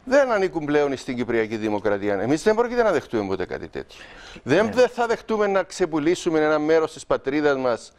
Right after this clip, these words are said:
Speaker 1: στην Τουρκία.
Speaker 2: Να ρωτήσω κάτι, κύριε Κυπριανού. Ε, έχουν γίνει πάρα πολλές προσπάθειες πολλά, όλα αυτά τα χρόνια, ε, για να επιληθεί το Κυπριακό χωρίς, ε, επιτυχία. Το σχέδιο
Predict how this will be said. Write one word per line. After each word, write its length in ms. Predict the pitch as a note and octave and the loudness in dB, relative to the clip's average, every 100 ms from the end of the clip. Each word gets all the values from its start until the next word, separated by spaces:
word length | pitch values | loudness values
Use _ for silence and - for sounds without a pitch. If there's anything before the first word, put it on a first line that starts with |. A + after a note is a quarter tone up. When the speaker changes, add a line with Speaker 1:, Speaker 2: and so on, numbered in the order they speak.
| - - | -20 -20
Speaker 1:
στην 320 | - - D3+ C3 | -16 -2 0 0
Τουρκία. 560 | A#2 - B2 F#2+ D#2+ - _ _ - - - | -2 -2 0 0 -2 -10 _ _ -20 -20 -18
Speaker 2:
Να 120 | - | -10
ρωτήσω 200 | C#3+ - | -8 -6
κάτι, 400 | - F#3 D3+ C3 G2+ | -4 -2 -2 -2 -2
κύριε 160 | A2+ | -4
Κυπριανού. 440 | F#2+ F#2+ G2+ F#2 F#2+ | -4 -4 -4 -4 -8
Ε, 480 | - A#2 A2 A2 G2+ D#2+ - | -6 -2 0 0 -2 -6 -12
έχουν 280 | - F3+ F#3+ | -6 -4 -4
γίνει 280 | D3 E3 E3+ | -2 -2 -2
πάρα 400 | - E3 E3 C3+ | -2 0 0 -2
πολλές 200 | A2+ G#2 | -6 -8
προσπάθειες 520 | G2 F2 D3 D3 D3 | -10 -4 -4 -4 -8
πολλά, 300 | - A2+ A#2+ | -4 -2 0
όλα 220 | C3 C#3+ | 0 0
αυτά 200 | B2 - | -2 -4
τα 60 | F#2 | -6
χρόνια, 360 | A#2+ D3+ E3 E3 - - - - - | -4 -4 -4 -6 -12 -18 -18 -20 -18
ε, 140 | - A#2+ | -8 -6
για 280 | A2 A#2+ A#2 | -2 0 0
να 280 | A#2+ A#2 A#2 | -2 -2 -2
επιληθεί 340 | G#2+ G#2+ G#2 | -2 -4 -4
το 80 | D3 | -4
Κυπριακό 480 | B2 G#2+ A#2 A#2+ D#3+ | -4 -2 0 0 -4
χωρίς, 480 | - C#3 D3 - | -2 0 0 -2
ε, 60 | G#2+ | -2
επιτυχία. 680 | G2+ F#2+ - F2+ - D#2 - - - - - - - | -2 -4 -8 -10 -6 -6 -8 -16 -20 -20 -20 -20 -10
Το 120 | - | -4
σχέδιο 640 | C3+ - F#3 F3 F#3+ F#3 | -4 0 0 4 2 2